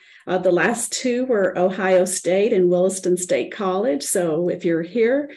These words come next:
uh, Williston State especially, welcome. Um, but we want to double that number. So we have this recruitment initiative that we're just getting started with.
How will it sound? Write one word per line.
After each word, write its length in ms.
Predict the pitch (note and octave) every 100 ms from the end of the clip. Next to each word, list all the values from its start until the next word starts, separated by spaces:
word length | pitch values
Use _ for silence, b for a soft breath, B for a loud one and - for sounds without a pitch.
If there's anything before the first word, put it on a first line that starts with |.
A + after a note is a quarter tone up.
| B B -
uh, 400 | F3 E3+ - -
Williston 600 | F#3 F#3 A3 B3+ - A3
State 260 | G3+ A3 G#3
especially, 540 | G3+ G#3 A#3 C4+ C4
welcome. 640 | A3+ G3 G#3 B3 C#4 E4+ - B B B B -
Um, 680 | G3+ F3+ F3 G3 G#3 - -
but 140 | A#3
we 80 | C#4
want 220 | C4+ D4+
to 80 | D#4
double 320 | B3+ C4+ C#4+
that 220 | B3+ G#3+ -
number. 520 | G3 G3+ G3+ - -
So 140 | -
we 140 | A3 A3
have 360 | C#4+ C#4+ D4+ C#4+
this 260 | G#3+ G#3+
recruitment 760 | G3 F#3+ - D4+ - C#4 C4+ -
initiative 840 | G#3 G#3+ B3+ B3 A3 A3 G#3 G#3
that 140 | - G3
we're 180 | G3+
just 460 | F#3 - D#4 D#4+ -
getting 280 | B3 A#3 G#3+
started 540 | - F#3 F#3 G#3 G3
with. 400 | F3+ D#3 D#3 D#3